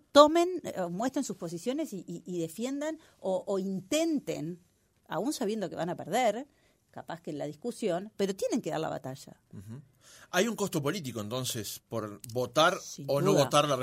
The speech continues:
Speaker 2: reforma.
Speaker 1: una reforma que tiene el cincuenta y cuatro por ciento de desaprobación, sin duda que tiene un costo político. El, el presidente dice, "No, yo no tiene un costo político", porque él está, está haciendo un juego de palabras y está hablando de otra cosa.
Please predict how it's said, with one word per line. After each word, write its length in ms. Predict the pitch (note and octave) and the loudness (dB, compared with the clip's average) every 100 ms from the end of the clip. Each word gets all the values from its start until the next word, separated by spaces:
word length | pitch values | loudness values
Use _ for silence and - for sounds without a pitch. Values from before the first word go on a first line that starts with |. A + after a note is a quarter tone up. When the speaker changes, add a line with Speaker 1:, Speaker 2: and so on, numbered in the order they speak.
| G3+ | 4
Speaker 2:
reforma. 160 | G3+ | 6
Speaker 1:
una 200 | G#3+ A3+ | 8 8
reforma 360 | G#3+ G3+ A3+ G#3+ | 6 4 2 2
que 80 | F#3 | 0
tiene 140 | G3+ | -2
el 40 | G3 | -2
cincuenta 340 | G#3 F#3 F3 | -2 -2 2
y 20 | |
cuatro 220 | G3+ G3+ | 2 2
por 120 | E3+ E3 | 0 -2
ciento 260 | F#3 E3+ | -2 -2
de 60 | D#3+ | -2
desaprobación, 760 | D3+ D3 - C3+ - A3+ D#4 E4 | -2 -4 -2 -4 2 4 4 2
sin 180 | E3+ | -2
duda 220 | F#3 D#4 G#3+ | 4 4 4
que 120 | D#3 | 2
tiene 180 | D#3+ D#3+ | -2 -2
un 60 | |
costo 280 | D#3 D3+ D#3 | -4 -4 -4
político. 540 | D#3 D#3 D3 E3 D#3 | -2 -4 -4 -4 -2
El, 160 | D#3 D#3+ | 0 0
el 140 | F3 | -2
presidente 420 | F3+ F#3 A3+ A#3 B3 | -2 -2 0 0 0
dice, 180 | A#3 | -2
"No, 220 | G#3 G#3 G3+ | -4 -4 -6
yo 160 | G#3 | -8
no 300 | G3+ G3 G#3+ | -10 -6 -6
tiene 200 | G#3 G3+ | -4 -6
un 60 | G3+ | -6
costo 240 | G3 G3 | -8 -8
político", 300 | F#3+ G#3 C#4 | -6 -6 -4
porque 120 | G#3+ G3+ | -4 -6
él 40 | |
está, 220 | G3 B3 | 0 0
está 260 | A#3+ - A3 | 0 0 -2
haciendo 260 | G#3 A3+ G#3+ | 0 -4 -4
un 40 | |
juego 160 | A3 A3 | -2 -2
de 60 | |
palabras 400 | E3+ E3+ G#3+ A#3+ | -2 0 0 -2
y 20 | |
está 140 | G3+ F3 | -4 -4
hablando 220 | G3 G#3+ | -4 -6
de 40 | |
otra 180 | G#3 D3+ | -6 -6
cosa. 380 | A3 - - | -4 -4 -6